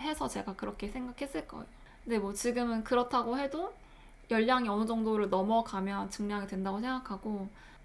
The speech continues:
뭐든 다 조절해서 먹어야 된다고 생각하고 있습니다. 활동량이 좀 많이 많은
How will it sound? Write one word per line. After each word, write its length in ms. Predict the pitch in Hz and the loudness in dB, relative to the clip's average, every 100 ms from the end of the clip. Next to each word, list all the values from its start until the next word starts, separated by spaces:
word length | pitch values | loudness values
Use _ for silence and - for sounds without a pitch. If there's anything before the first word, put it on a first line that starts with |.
| - | -6
뭐든 360 | 208 202 214 208 | -4 -2 -4 -6
다 120 | 208 | -8
조절해서 460 | 202 202 202 247 220 | -6 -4 -2 -2 -2
먹어야 200 | 196 208 | -2 -2
된다고 280 | 196 196 220 | -4 -4 -4
생각하고 360 | 233 240 240 | -6 -8 -8
있습니다. 340 | 190 - 247 - - - - 523 - - - - | -10 -12 -16 -16 -16 -2 2 2 0 -18 -20 -12
활동량이 560 | 262 285 294 285 262 254 | -10 -8 -6 -6 -6 -4
좀 240 | 240 196 | -4 -4
많이 760 | 190 196 208 214 - - 233 262 | -4 -4 -4 -6 -8 -8 -4 -2
많은 640 | 208 190 208 190 180 | -2 -2 -2 -4 -4